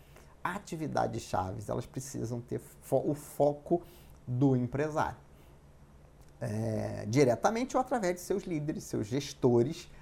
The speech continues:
para cada atividade chave, você precisa ter alguém gerenciando,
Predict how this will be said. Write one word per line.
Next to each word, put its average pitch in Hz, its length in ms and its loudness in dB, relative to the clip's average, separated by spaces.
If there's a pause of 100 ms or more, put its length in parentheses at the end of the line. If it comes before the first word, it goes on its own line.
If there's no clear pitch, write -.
(140)
para 151 240 4
cada 104 300 -4
atividade 123 480 -2
chave, 104 300 2
você - 180 -6
precisa - 260 -6
ter 123 300 -2
alguém 135 520 2 (160)
gerenciando, 180 640 -2